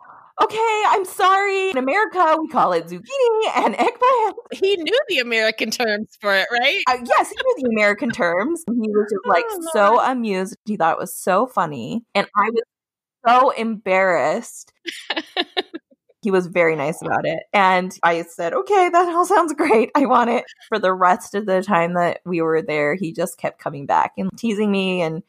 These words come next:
Speaker 1: it was fine in the end, but it was just
Speaker 2: Aw.
Speaker 1: so embarrassing, you know, just to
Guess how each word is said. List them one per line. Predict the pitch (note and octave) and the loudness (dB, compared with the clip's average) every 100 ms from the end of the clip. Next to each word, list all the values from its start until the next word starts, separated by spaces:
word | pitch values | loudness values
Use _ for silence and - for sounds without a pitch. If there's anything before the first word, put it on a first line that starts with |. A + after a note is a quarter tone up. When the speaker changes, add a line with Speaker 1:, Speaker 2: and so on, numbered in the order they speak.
| - | -2
Speaker 1:
it | F#3 | 2
was | G#3+ B3 | 2 0
fine | - F3 F3+ | 0 0 0
in | F3 F3 | -6 -8
the | F3+ | -4
end, | E3+ F3 F3+ F#3 | 0 0 0 0
but | F3 E3+ - - - - _ - | 2 4 2 -6 -20 -20 _ -2
it | E4+ | 2
was | F#4 | 2
just | A#3 F#3+ E3+ | 2 0 -2
Speaker 2:
Aw. | E3 A#3+ | -4 2
Speaker 1:
so | A#3 A#3 | 4 2
embarrassing, | A#3 G#3+ - G3 G3 G#3 G3+ G#3 G3+ F#3+ F#3+ | 0 -10 0 2 4 2 -2 -2 -2 0 -2
you | F#3+ | 0
know, | F#3 F3+ F3+ | 2 4 4
just | F#3 F#3 - | 2 -4 -4
to | - G3+ F3+ F3 F#3 | -4 0 2 2 -2